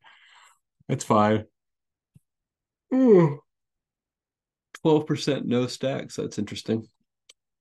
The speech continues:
Yeah, I might, I might, uh, tighten up my stack exposure. This is a lot of run back. Oh, okay, those are all zeros. Well, good.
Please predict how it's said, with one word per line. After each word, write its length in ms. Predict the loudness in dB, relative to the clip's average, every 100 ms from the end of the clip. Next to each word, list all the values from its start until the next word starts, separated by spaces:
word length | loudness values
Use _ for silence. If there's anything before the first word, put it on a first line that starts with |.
| _ _ -4
Yeah, 240 | -4 -4 -8 -4
I 40 | 2
might, 280 | 4 4 0
I 120 | 2
might, 260 | 2 2 -4 _ _
uh, 200 | -2 -2
tighten 280 | -2 -4 -2
up 80 | -2
my 140 | -2
stack 320 | -4 -4 -4
exposure. 520 | -6 -6 -4 -2 -4 -6
This 140 | -8 -6
is 80 |
a 60 | -4
lot 260 | 0 2 2
of 80 |
run 240 | 0 0 -2
back. 320 | -2 -4 -4
Oh, 180 | -6 -6 -10
okay, 220 | -8 -8
those 160 | -6
are 40 | -6
all 100 | -4
zeros. 420 | -4 -6 -6 -8
Well, 300 | -6 -6 -8 _
good. 220 | -2 -2